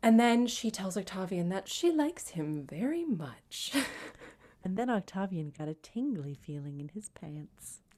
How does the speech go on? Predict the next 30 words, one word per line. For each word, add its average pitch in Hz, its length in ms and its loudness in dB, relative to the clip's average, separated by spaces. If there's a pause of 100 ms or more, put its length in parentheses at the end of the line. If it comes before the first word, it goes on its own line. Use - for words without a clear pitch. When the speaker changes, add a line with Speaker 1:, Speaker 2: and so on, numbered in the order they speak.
Speaker 1:
And 226 180 6
he 240 120 2
did. 131 680 -6 (360)
And 196 140 4
then 262 260 6
Sophie's 233 480 4
father 226 360 6
returns 180 480 2
with 180 220 2
Baron 190 380 6
Ox 240 380 4
to - 140 0
meet 262 260 8
his - 180 4
bride-to-be 262 640 6
for 233 100 0
the 190 100 2
first 254 340 4
time, 262 340 8 (280)
and 214 140 10
he 220 100 12
immediately 233 680 10
reveals 208 380 6
himself 208 380 4
to 302 100 6
be 311 300 8
a 330 100 4 (180)
pompous 302 500 8 (100)
ass, 277 560 6 (320)
talking 320 680 6